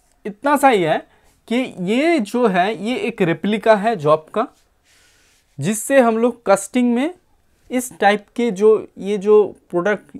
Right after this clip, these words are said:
ये जो रेप्लिका है, उसी टाइप के हम लोग क्या प्रोडक्ट बनाते हैं, ठीक है, कास्टिंग में। और कारपेंटरी क्या है? कारपेंटरी में सारे चीज़, कारपेंटरी में पैटर्न भी होता है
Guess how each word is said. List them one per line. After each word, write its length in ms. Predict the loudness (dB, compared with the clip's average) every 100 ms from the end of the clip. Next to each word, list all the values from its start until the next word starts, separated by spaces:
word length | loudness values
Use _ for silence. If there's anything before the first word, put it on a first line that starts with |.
| -6
ये 120 | -4
जो 140 | -2
रेप्लिका 440 | -2 -2 -4 0 0
है, 180 | -2 -6 -10 -12
उसी 500 | -10 -4 -2 -2 -6 _ _ 0
टाइप 220 | 0 -2 -8
के 140 | -6 -6 -8 -14
हम 120 | -10 -2
लोग 200 | -2 -2
क्या 140 | -6 -6 -6
प्रोडक्ट 300 | 0 0 0
बनाते 420 | -4 -4 -4 -4
हैं, 180 | -8 -16 _ _ _ _ -8
ठीक 120 | -4
है, 140 | -4
कास्टिंग 460 | 2 0 0 -6 -6
में। 120 | -8 -16 _ _ _ _ _ -2
और 180 | -2 -2
कारपेंटरी 640 | 4 4 4 2 2 2 2
क्या 180 | 2 2
है? 160 | 0
कारपेंटरी 640 | 0 0 0 -2 -4 -2 -2
में 240 | -2 -6 -10 _ _ _ _ 0
सारे 300 | 2 4 2
चीज़, 320 | 0 -6 -8 _ 0
कारपेंटरी 520 | 0 0 -4 -4 -4
में 340 | -4 -6 -8 -14 -6
पैटर्न 360 | -4 0 0 0
भी 80 | 0
होता 340 | 0 2 0
है 340 | 0 -2 -4